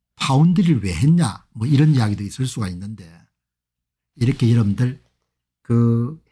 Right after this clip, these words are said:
회사 내에 다양한 사업 분야를 어우르게 되면은 그러면 다른 회사보다 또 시너지를 낼 수 있는 거죠. 그걸 저는 여기서 봤거든요. 삼성전자가 메모리도 만들고 파운드리도 할 수 있고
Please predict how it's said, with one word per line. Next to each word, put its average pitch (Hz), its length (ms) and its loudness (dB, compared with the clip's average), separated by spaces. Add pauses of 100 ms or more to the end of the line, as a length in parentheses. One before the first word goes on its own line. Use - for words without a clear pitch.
회사 117 360 2
내에 107 600 2 (920)
다양한 139 480 4
사업 120 380 -2
분야를 117 500 0
어우르게 131 500 2
되면은 98 640 -4 (480)
그러면 127 360 2
다른 117 340 4
회사보다 147 540 2
또 147 240 -4 (180)
시너지를 175 640 4
낼 101 160 -2
수 - 140 -10
있는 82 240 -8
거죠. - 260 -20 (680)
그걸 160 320 2
저는 127 280 2
여기서 101 400 -2
봤거든요. 87 640 -10 (260)
삼성전자가 120 960 2 (240)
메모리도 135 540 4
만들고 95 600 -6 (360)
파운드리도 151 600 2
할 117 140 -2
수 117 160 -6
있고 110 340 -10